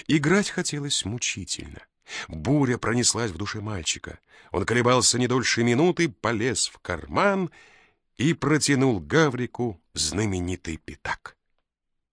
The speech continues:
Гаврик внимательно со всех сторон осмотрел подозрительную монету и покачал головой.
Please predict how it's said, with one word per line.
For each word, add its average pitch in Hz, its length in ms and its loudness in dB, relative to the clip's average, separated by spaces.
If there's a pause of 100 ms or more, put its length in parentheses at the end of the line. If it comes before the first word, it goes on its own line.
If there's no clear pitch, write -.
(960)
Гаврик 80 720 -10 (300)
внимательно 78 1000 -2
со - 200 -4
всех - 360 -4
сторон 82 500 -6
осмотрел 90 680 -2
подозрительную 127 800 -4
монету 123 540 -4 (1080)
и 170 120 0
покачал 147 560 -2
головой. 113 500 -4